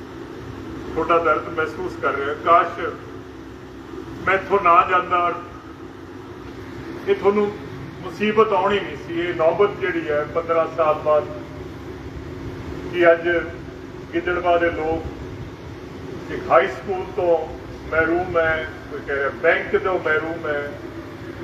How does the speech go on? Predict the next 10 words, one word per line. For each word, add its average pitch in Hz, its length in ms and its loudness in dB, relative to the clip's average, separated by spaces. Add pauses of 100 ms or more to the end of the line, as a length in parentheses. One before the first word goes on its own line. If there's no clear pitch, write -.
(360)
ਸਟੇਡੀਅਮ 196 480 6
ਹੈ 165 240 -2
ਨਹੀਂ, - 300 -10
ਪੀਣ 175 200 -2
ਵਾਲੇ 175 160 2
ਪਾਣੀ 185 420 4
ਦਾ 190 120 6
ਇੰਤਜ਼ਾਮ - 480 8
ਹੈ - 200 6
ਨਹੀਂ। - 1500 6